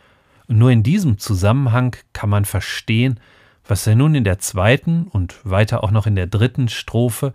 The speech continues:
bildlich zu umschreiben sucht. Der erste Satz spielt auf die bekannte gregorianische Adventsantiphon an, mit der die Liturgie des vierten Adventssonntages beginnt.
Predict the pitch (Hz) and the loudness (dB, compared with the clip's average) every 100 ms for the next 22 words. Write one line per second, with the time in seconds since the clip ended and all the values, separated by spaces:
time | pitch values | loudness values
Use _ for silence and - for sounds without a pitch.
0 | _ _ _ _ _ - 117 143 - - | _ _ _ _ _ 2 4 4 -2 -6
1 | 151 - - - 160 151 - - 107 92 | -6 -6 -16 -8 -4 -2 -4 -2 0 0
2 | 85 87 80 - - _ _ _ _ _ | -2 -6 -10 -12 -20 _ _ _ _ _
3 | _ _ _ _ _ _ _ _ _ _ | _ _ _ _ _ _ _ _ _ _
4 | - - 165 170 143 117 139 - - 131 | -12 -2 0 0 0 2 0 -2 -4 -4
5 | 131 113 - 101 98 - 131 139 139 120 | -2 -4 -4 -6 -6 -2 -2 -2 -4 -6
6 | _ _ - 117 120 113 104 98 110 120 | _ _ -6 -2 0 2 4 4 4 2
7 | - 127 113 117 107 - 98 95 92 - | 0 -4 -2 2 2 0 -4 -4 -6 -4
8 | 107 104 - 117 131 110 110 120 110 113 | -2 -2 -2 -2 -2 -2 -2 -2 -2 0
9 | 127 127 117 127 139 - _ _ _ 110 | -2 -2 -2 0 -2 -4 _ _ _ -4
10 | 101 - 135 135 127 110 - 104 110 - | -4 -2 0 0 0 -2 0 -2 0 -2
11 | 117 117 120 123 117 - 120 95 76 - | -4 -2 -2 -2 -6 -6 -2 -2 -4 -10